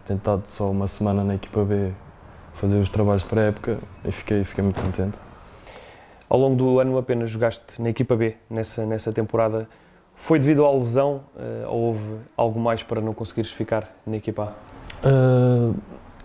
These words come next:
Speaker 1: depois da pré-época tive com eles mais ou menos um mês, um mês e pouco a trabalhar com eles, mesmo depois quando voltámos dos Estados Unidos. Entretanto, chegou o Montero e chegou o Slimani e o,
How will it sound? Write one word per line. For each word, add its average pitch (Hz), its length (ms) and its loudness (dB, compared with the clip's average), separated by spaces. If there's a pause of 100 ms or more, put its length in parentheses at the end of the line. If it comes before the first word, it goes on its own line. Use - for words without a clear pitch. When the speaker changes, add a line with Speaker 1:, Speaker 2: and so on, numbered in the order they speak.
(140)
Speaker 1:
depois 139 280 4
da 135 120 6
pré-época 127 380 2
tive 113 220 0
com 123 140 2
eles 117 140 4
mais 117 160 2
ou 113 80 2
menos 110 260 2
um 107 160 -2
mês, 107 480 2
um 107 60 0
mês 107 220 4
e 104 60 2
pouco 117 300 0
a 101 40 -4
trabalhar 107 320 0
com 104 200 -4
eles, 110 200 -6
mesmo 104 260 2
depois 101 260 0
quando 107 160 2
voltámos 101 360 2
dos 98 100 -2
Estados 101 200 0
Unidos. 101 360 -2 (840)
Entretanto, 110 1300 4 (960)
chegou 113 260 4
o - 20 4
Montero 113 460 4
e 101 40 0
chegou 107 220 -2
o - 20 0
Slimani 110 540 0 (840)
e 110 160 4
o, 104 600 2